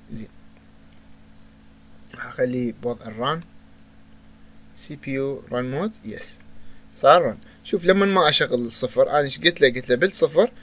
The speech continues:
طلع لي كيو صفر، بالاي صفر طلع لي كيو صفر. لما ما اشغل الصفر، شوف طلع لي الكيو صفر. لما ما اطفيها تطفى.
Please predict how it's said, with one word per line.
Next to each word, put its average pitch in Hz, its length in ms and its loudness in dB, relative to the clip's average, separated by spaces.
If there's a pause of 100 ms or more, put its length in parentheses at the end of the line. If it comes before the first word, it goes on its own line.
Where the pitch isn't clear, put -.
(160)
طلع 123 220 2
لي 131 180 0
كيو 180 320 4
صفر، 135 300 -6
بالاي 131 320 0
صفر 147 240 -4
طلع 113 240 -4
لي 107 80 -10
كيو 131 180 -8
صفر. 113 320 -8
لما 135 220 -6
ما 120 180 -2
اشغل 117 460 -8
الصفر، 143 400 -4 (600)
شوف - 340 -6 (300)
طلع 123 200 2
لي 113 140 -4
الكيو 135 400 -6 (140)
صفر. - 360 -14 (160)
لما 127 220 -4
ما 117 160 -4
اطفيها 131 600 -6
تطفى. - 260 -20